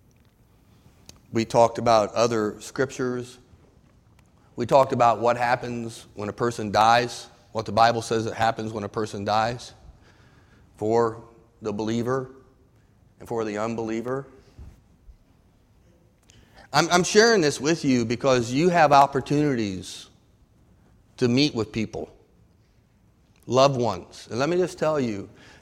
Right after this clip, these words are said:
that most people, when you meet with them and they're in this, in this situation, they'll tell you that they don't want to talk about death. But the fact is, they want to. They want to. And you have the opportunity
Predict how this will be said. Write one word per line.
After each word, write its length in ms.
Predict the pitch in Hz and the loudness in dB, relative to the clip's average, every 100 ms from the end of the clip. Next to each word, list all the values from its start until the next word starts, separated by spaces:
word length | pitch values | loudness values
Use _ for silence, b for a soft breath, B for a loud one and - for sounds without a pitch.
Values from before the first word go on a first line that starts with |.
| B | B
that 360 | 123 117 107 | -4 -2 -4
most 340 | 117 139 202 202 | 0 2 2 0
people, 320 | 180 160 143 | -6 -4 -4
when 180 | 139 135 | -2 -2
you 80 | 139 | -2
meet 220 | 143 139 | -2 -2
with 180 | 147 151 | -6 -6
them 260 | 147 151 | -6 -6
and 140 | 123 120 | -6 -4
they're 180 | 123 | -4
in 140 | 131 131 | -4 -4
this, 260 | 131 - - | -6 -8 -12
in 140 | 120 127 | -8 -6
this 120 | 131 | -6
situation, 720 | - 131 127 131 131 - 135 | -8 -8 -4 -4 -4 -6 -4
they'll 180 | 127 127 | -2 -2
tell 260 | - 147 | -2 -2
you 240 | 131 107 107 - | 0 -4 -8 -8
that 180 | 104 | -6
they 140 | 98 110 | -4 -2
don't 180 | 117 113 | -2 -2
want 180 | 113 | -4
to 40 | - | 0
talk 240 | 127 113 | -2 -2
about 360 | 98 95 85 92 | -4 -4 -6 -4
death. 360 | 104 85 - - | -4 -4 -10 -8
But 140 | 110 | -8
the 80 | 101 | -6
fact 320 | - 110 117 | -2 -2 -2
is, 300 | 127 135 135 | -2 -2 -4
they 180 | 117 104 | -8 -8
want 260 | 101 110 87 | -6 -8 -8
to. 120 | 87 - _ - _ _ _ _ _ _ _ _ _ _ _ _ _ _ _ _ _ 113 | -18 -20 _ -20 _ _ _ _ _ _ _ _ _ _ _ _ _ _ _ _ _ -10
They 100 | 101 | -8
want 260 | 95 87 | -8 -12
to. 140 | - - _ _ _ _ _ _ _ _ _ _ _ _ _ _ _ _ _ _ _ _ _ _ _ _ - | -18 -20 _ _ _ _ _ _ _ _ _ _ _ _ _ _ _ _ _ _ _ _ _ _ _ _ -12
And 220 | 113 117 | -8 -4
you 240 | 180 208 | -2 0
have 180 | 147 131 | 0 0
the 120 | 123 | 2
opportunity 840 | 123 131 120 180 190 151 113 127 | 0 0 -4 -2 0 0 -4 -6